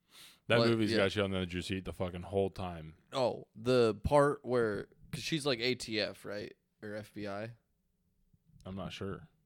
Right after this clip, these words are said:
Speaker 2: Uh, but yeah, the one where, like, the part where they're all holding f-, each other at gunpoint is, like, bone chilling.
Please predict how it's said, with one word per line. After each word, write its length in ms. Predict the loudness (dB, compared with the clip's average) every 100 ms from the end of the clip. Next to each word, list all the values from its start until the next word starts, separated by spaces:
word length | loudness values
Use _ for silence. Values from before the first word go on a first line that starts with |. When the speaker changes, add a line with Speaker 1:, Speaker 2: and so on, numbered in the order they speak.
| _ _ _ _ _ _
Speaker 2:
Uh, 480 | -4 -2 -2 -2 -6 -10 -18 -20 _ _ 2
but 100 | 4
yeah, 120 | 4
the 160 | 2
one 380 | -2 0 2 2
where, 180 | 0 -2
like, 280 | -2 -6 -6 _ -14 -6
the 100 | -4
part 360 | 6 8 8
where 100 | 4
they're 160 | 2 2
all 160 | 2
holding 480 | 0 -2 -2 -4 -12
f-, 160 | -14 -18 -20 -20 -12
each 220 | -10 -2
other 260 | 0 2 0
at 140 | -2
gunpoint 600 | -6 -10 -8 -4 -4 -6 -10 _ _ _ _ _ _ _ -20 -20 _ _ _ _
is, 480 | -2 -2 -4 -10 -12
like, 240 | -14 -14 -20 _ _ _ _ _ _ _ -20 -20 _ _ _ _ -14
bone 540 | 8 8 8 2 -2
chilling. 520 | -4 -4 -6 -6 -8